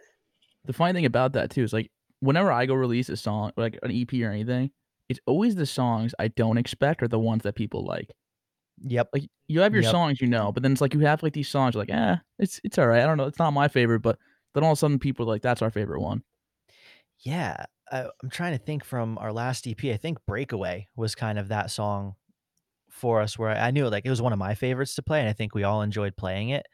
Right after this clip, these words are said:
Speaker 2: but I didn't think it was gonna be popular, and that for a while was sitting on top of our Spotify list for a bit.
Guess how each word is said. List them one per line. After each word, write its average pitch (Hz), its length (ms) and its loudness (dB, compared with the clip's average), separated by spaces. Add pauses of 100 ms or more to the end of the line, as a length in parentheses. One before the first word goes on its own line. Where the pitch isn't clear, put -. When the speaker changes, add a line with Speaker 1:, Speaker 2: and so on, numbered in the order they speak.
(420)
Speaker 2:
but 113 160 0
I 104 60 0
didn't 143 220 2
think 135 140 0
it 113 40 2
was 107 100 -2
gonna 110 160 -2
be 98 100 -6
popular, 110 460 -2
and 98 120 -4
that 135 200 -2
for 226 160 -2
a 117 60 0
while 139 420 0
was 104 200 -2
sitting 123 320 -4
on 113 100 -2
top 131 240 -2
of 107 100 -4
our 104 100 0
Spotify 113 540 -4
list 92 420 -10
for 101 180 -6
a 92 40 -6
bit. 92 260 -4